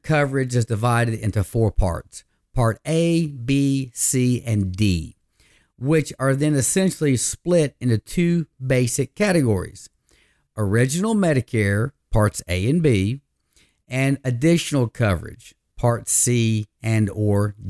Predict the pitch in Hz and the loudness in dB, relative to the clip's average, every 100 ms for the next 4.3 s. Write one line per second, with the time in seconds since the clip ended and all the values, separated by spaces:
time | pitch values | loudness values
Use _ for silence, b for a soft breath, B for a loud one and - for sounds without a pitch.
0 | 90 117 98 82 - _ _ _ _ _ | -2 0 0 -2 -12 _ _ _ _ _
1 | - 131 135 - 254 247 233 - 175 165 | -4 -2 -2 0 0 0 -2 -2 0 0
2 | 160 - 147 127 139 143 156 - 139 120 | 0 -2 0 2 2 0 -2 -2 -2 -2
3 | 143 139 127 113 101 - 123 113 - 110 | -2 0 0 0 -2 0 0 0 -2 -2
4 | 165 151 104 | 2 2 0